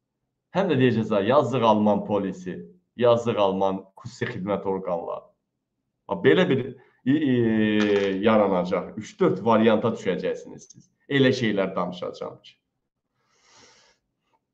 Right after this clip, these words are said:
Hə, getdi. Deməli, bu belə, ə, bu belə.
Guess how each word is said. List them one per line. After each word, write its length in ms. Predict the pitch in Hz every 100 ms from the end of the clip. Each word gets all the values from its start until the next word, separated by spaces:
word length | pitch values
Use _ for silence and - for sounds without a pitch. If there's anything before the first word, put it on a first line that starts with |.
| _ _ _ _ _
Hə, 120 | - 127 151
getdi. 300 | 147 156 160
Deməli, 320 | 170 180 190 185
bu 80 | 185
belə, 300 | 160 135 135 156 160
ə, 140 | 117 104 98 98 92 90 92 92
bu 120 | 120
belə. 240 | 113 110